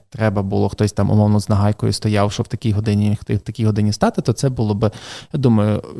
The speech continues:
досить важко. І тому, е, режим вільний. Основні моменти — це обід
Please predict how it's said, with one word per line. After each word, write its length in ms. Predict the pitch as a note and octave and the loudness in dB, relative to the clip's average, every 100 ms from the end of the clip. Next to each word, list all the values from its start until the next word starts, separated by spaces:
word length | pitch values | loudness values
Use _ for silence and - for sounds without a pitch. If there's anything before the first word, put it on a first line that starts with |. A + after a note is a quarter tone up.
| - | -14
досить 400 | - A#2 - G#2+ | -6 -4 -2 -2
важко. 500 | A2 G2 E2+ - - - | 2 0 0 -4 -12 -6
І 100 | B2 | -4
тому, 460 | A#2 C#3 F#3+ A3+ A3 | 0 0 2 2 2
е, 220 | C#3+ C3 - | 0 -2 -2
режим 440 | B2+ C3 F3+ F#3 | -2 2 2 2
вільний. 500 | B2+ A2 A2+ E3 A#3 - _ | 0 -2 -2 -2 -4 -8 _
Основні 320 | C#3+ C3 C#3 C3 | -4 0 2 2
моменти — 340 | B2+ B2 A#2 | 4 2 0
це 140 | - - | -6 -4
обід 280 | A#2 A2+ | -2 -2